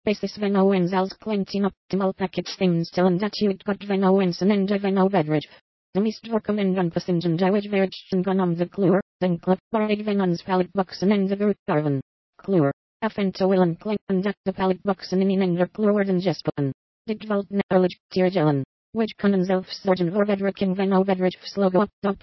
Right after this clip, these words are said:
clip their box. Lot het ons even when so that wedging pass and offered con and opstellen.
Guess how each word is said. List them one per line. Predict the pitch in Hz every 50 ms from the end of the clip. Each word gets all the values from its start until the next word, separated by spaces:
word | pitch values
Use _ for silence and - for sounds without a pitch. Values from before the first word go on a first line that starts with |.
| - -
clip | - 202 196 - - _ -
their | 202 196
box. | 196 165 143 - - - - _ _ _ _ _ _
Lot | 226 233 220 - -
het | - 214 196 -
ons | 196 190 180 190
even | 190 185 180 165
when | 180 208 - 180 170 170
so | 214 202
that | 202 196 - -
wedging | 208 202 196 202 185 175
pass | - 180 - -
and | 190 180 170 190
offered | 190 - - 180 180 - _
con | - 208 202
and | 196 202
opstellen. | 180 151 - - - - - 151 151 143 139